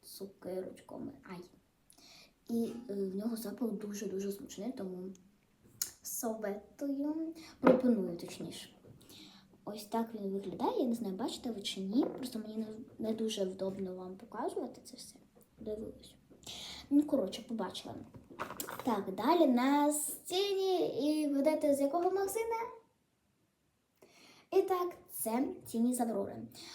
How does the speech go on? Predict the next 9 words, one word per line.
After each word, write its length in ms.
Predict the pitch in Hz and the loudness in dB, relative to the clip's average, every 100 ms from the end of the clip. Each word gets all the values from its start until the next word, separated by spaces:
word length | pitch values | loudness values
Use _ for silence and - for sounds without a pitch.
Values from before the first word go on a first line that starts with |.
| 302 - | -12 -2
Є 240 | 233 370 | 6 8
декілька 380 | 302 285 269 262 | 8 4 2 0
причин, 640 | 247 233 - - 285 427 | 0 0 0 2 4 2
чому 400 | - 254 240 311 | 0 2 4 6
я 320 | 320 233 277 220 | 6 4 4 2
їх 220 | 233 254 - | 0 -2 -2
купила. 460 | - - 196 - - - - 330 320 - | -6 -2 -4 -2 -8 -10 -14 -12 -12 -10
По-перше, 640 | 233 277 392 440 - - | -4 2 4 4 0 2
м, 520 | 349 330 320 277 233 | 4 8 8 6 0